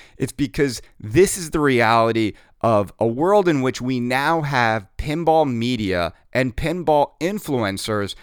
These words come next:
that are telling you, uh, their points of view on the products. Now, in every other industry I work in, in every other industry, whether it's the auto industry, whether it's Oreo cookies,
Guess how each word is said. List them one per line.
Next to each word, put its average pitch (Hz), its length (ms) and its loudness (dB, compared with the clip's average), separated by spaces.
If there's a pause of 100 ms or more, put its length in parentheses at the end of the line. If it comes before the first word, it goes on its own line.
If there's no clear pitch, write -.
(160)
that 135 140 2
are 143 100 2
telling 190 680 -2
you, 98 420 0 (400)
uh, 117 200 0
their 151 340 2
points 156 540 -4
of 123 120 0
view 120 360 -2
on 117 240 0
the 107 80 -4
products. 143 540 0
Now, 135 180 0
in 139 160 -6
every 214 320 2
other 190 260 4
industry 143 540 -2
I 110 100 4
work 110 380 -2
in, 78 180 -8 (120)
in 135 160 -6 (120)
every 190 320 0
other 165 220 2
industry, 143 380 -2
whether 127 280 0
it's 120 140 -4
the 131 200 -2
auto 147 380 2
industry, 147 640 -6 (380)
whether 127 340 4
it's 123 200 2
Oreo 139 640 4
cookies, 165 800 -4